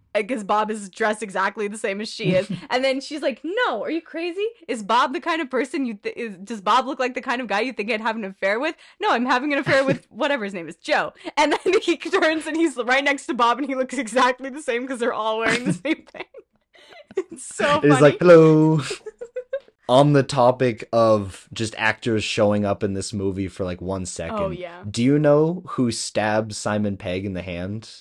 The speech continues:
Speaker 2: like, as Santa?
Speaker 1: I don't remember that at all. No. <laughs>
Speaker 2: The great director Peter Jackson
Speaker 1: What?
Speaker 2: is the one who does
Speaker 1: Oh
Speaker 2: that.
Speaker 1: my
Speaker 2: Yeah.
Speaker 1: God, that's crazy. <laughs>
Speaker 2: And you see his face for, like, three frames.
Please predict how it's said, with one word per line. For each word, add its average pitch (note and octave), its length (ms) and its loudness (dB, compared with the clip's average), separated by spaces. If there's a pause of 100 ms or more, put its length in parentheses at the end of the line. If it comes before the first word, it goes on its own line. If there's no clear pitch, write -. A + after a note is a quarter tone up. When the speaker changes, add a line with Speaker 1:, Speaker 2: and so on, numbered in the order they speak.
Speaker 2:
like, F#2+ 120 -4
as F#2 160 -6
Santa? G2+ 560 -6 (180)
Speaker 1:
I G#3+ 120 -6
don't G#3+ 140 -6
remember F#3 320 -10
that E3 200 -8
at D#3+ 100 -12
all. D#3+ 300 -10
No. F#3+ 280 -6
<laughs> - 1160 -4
Speaker 2:
The A#2 400 2
great B2 640 4
director A2+ 680 0
Peter G#2+ 400 -4
Jackson F#2 640 -8
Speaker 1:
What? F#4 440 2
Speaker 2:
is F2+ 160 -6
the G#2+ 80 0
one F#2+ 200 -2
who G2+ 120 -4
does E2 280 -6
Speaker 1:
Oh F#4+ 180 0
Speaker 2:
that. - 80 -6
Speaker 1:
my A#3 200 2 (100)
Speaker 2:
Yeah. C3+ 300 6
Speaker 1:
God, A3+ 680 2
that's B3+ 360 -4
crazy. G#3 960 -6
<laughs> - 500 -12
Speaker 2:
And D#3+ 180 6
you F#3+ 140 0
see G3 260 0
his D3+ 280 0
face D3+ 360 2
for, C3+ 140 0
like, A#2 220 4
three C3 420 -2
frames. F#2 960 -4